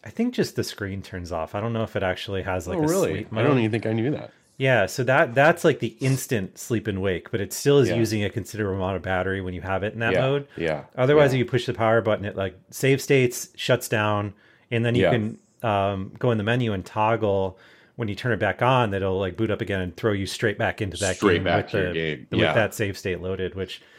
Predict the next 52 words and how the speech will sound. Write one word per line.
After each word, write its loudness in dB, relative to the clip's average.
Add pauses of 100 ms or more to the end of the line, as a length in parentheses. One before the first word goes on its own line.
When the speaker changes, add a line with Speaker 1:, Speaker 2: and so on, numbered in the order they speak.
(220)
Speaker 2:
Yeah. 0 (120)
Speaker 1:
I 4
don't 8
know. 6
It's, 2
I, 4 (100)
I 4
just 0
love 6
how, 4
um, -4 (800)
the -4
community 2
surrounding -2
these -8
things -6
seem -8
to -14
be, -6
like, -2 (800)
like, 0
something 4
will 4
come 0
out 4
and -4
I'll -6
be -2
like, 0
"Okay, 2
this 0
is -2
cool, 2
but 0
it's -6
kinda -6
shitty, -4
and -6
there's -6
all -2
these, -6
like, -4
really -2
Speaker 2:
Yeah. -4
Speaker 1:
annoying -4
things -8
about -4
it." -4
And -6
it's -8
just -8
like, -2